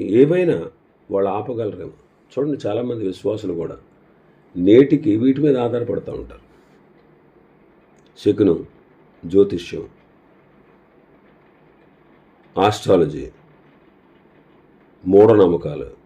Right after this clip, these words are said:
వీటి మీద ఆధారపడుతూ ఉంటారు. అది వెర్రితనం, దానివల్ల ప్రయోజనం శూన్యం. సౌలు ఎక్కడికి వెళ్ళాడు?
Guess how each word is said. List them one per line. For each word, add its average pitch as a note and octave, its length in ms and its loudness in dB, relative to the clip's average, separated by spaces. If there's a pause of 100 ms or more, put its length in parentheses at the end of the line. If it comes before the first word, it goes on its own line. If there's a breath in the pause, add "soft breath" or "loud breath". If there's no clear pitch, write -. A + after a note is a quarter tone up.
(580)
వీటి D3 200 4
మీద D#3 160 2
ఆధారపడుతూ G#2 560 -8
ఉంటారు. - 240 -20 (2000 soft breath)
అది A2+ 200 6
వెర్రితనం, D#3 500 4 (460)
దానివల్ల G2+ 320 4
ప్రయోజనం A2 540 2
శూన్యం. - 460 -8 (2500)
సౌలు G2+ 640 4 (480)
ఎక్కడికి G2+ 280 0
వెళ్ళాడు? C3+ 360 2